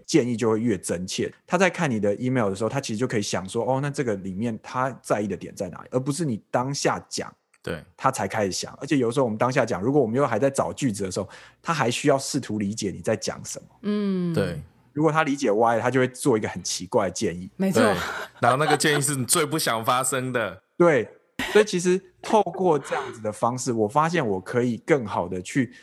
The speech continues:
Speaker 1: 掌控我跟老板的讨论，那他会更聚焦，
Speaker 3: 对。
Speaker 1: 然后我就会更快的进到下一步。
Speaker 2: 这是在做 data scientist 的常规，你不能等到你第一版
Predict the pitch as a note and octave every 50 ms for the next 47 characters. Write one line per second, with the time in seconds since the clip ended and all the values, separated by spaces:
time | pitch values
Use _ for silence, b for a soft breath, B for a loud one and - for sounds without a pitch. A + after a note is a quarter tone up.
0 | B B B B - - - F#2 F#2 F2 - - C#3+ C#3+ A#2+ G2+ F2 E2+ F2 -
1 | A#2 A#2 A2 F#2+ F#2+ F#2+ G2 F#2 E2+ E2+ F2+ - - - - - G2 G2 - -
2 | - _ _ _ _ _ _ - B2+ B2+ C#3 D#3 E3+ E3+ E3 E3+ C#3 A#2+ - C3
3 | G#2+ G2 - F#3 E3+ E3+ D#3+ D#3 D3+ C#3+ - _ _ _ _ - B2 B2 D#3 D#3+
4 | C3 - - C#3 C#3 C3+ C#3 - C#3+ A2+ G#2 - - - A2+ G2 F2 F2 E2+ -
5 | G#2 F#2 F#2 E2 E2+ - - - - C2 - - - - - - - - C3 A#2+
6 | B2 A#2+ A2+ G#2 - _ - - A#2 G#2+ G2+ A2+ G#2+ G2+ - F#2 F2+ F2+ - G2
7 | F2 E2+ F2 F2 - D#2+ D#2 E2 D#2 C#2 - - - D2 D2+ D#2 D#2 - D2+ D#2
8 | D2+ D2 D2 E2+ - _ _ _ _ - G2 G#2+ - - C#3+ A#2 F#2+ F#2 F2+ -
9 | E2+ D#2+ D#2+ F#2 F#2 F#2 F#2 E2+ D#2 D2 - F2 E2+ F2 F2+ F2+ - E2 A#1+ G1+